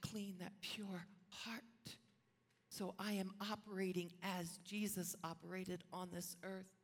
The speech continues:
Not my soul, not my Italian. <laughs> It's still being redeemed. <laughs> Still being redeemed. Proverbs twenty-four.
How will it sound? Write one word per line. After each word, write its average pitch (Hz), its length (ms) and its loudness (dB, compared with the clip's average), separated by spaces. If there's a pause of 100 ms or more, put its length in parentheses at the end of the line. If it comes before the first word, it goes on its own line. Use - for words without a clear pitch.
(540)
Not 190 160 0
my 190 80 -2
soul, 185 420 2
not 190 180 0
my 202 80 0
Italian. 185 540 0 (1200)
<laughs> 220 80 -2 (240)
It's - 100 0
still 185 220 -2
being 196 200 -8
redeemed. 208 760 -2 (100)
<laughs> 240 80 0 (840)
Still - 320 -6
being 202 160 -2 (140)
redeemed. 190 320 -8 (4000)
Proverbs 226 500 2
twenty-four. 185 800 0